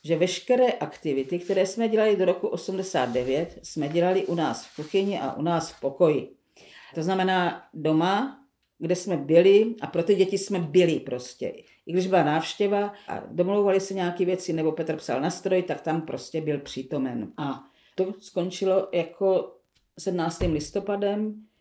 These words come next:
Petr začal chodit každý den od rána do večera na Občanský fórum.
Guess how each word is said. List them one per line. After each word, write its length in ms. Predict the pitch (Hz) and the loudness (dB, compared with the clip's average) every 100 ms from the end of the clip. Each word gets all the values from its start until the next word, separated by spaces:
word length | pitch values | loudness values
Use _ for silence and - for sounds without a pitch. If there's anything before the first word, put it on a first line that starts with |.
| _ | _
Petr 300 | 175 170 196 | -4 0 0
začal 540 | 185 170 - 180 170 170 - _ _ | 0 0 0 2 2 -2 -18 _ _
chodit 360 | - 175 165 160 | -6 -4 -4 -6
každý 380 | - 156 151 160 | -2 -2 -2 -4
den 180 | 151 - | -2 -2
od 140 | 156 | -2
rána 200 | 156 156 | -2 -2
do 120 | 143 | -4
večera 280 | 143 147 143 | -6 -6 -4
na 140 | 135 135 | -4 -6
Občanský 500 | - 127 139 - 123 | -10 -10 -10 -10 -10
fórum. 760 | - 170 185 196 208 226 233 | -2 0 2 0 -2 -6 -8